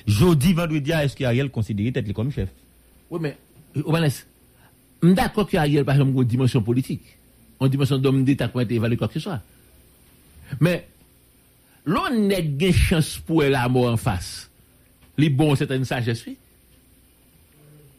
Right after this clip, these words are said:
Speaker 2: Parce que m sipoze ke Ariel ren ni kont ke yè la mò avè l te gen randevou.
Speaker 1: Yo te, yo te dwe, yo te dwe.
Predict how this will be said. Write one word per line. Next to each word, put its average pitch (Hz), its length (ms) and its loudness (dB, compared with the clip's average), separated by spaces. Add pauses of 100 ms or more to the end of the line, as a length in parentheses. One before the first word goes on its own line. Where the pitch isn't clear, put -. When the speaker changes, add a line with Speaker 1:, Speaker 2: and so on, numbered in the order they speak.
(340)
Speaker 2:
Parce 160 140 0
que - 20 2
m 165 80 2
sipoze 202 540 0
ke 185 160 -2 (500)
Ariel 170 320 2 (220)
ren 175 160 4 (100)
ni 170 160 2
kont - 240 -2
ke 175 80 2
yè 156 400 2
la 143 160 0
mò 180 220 2 (840)
avè 147 320 -2
l 160 80 2
te 156 160 0
gen 143 160 0
randevou. 175 380 0
Speaker 1:
Yo 147 100 0
te, 160 80 0
yo 156 160 0
te 147 80 0
dwe, 139 300 4 (340)
yo 120 140 -4
te 123 80 -2
dwe. 110 240 0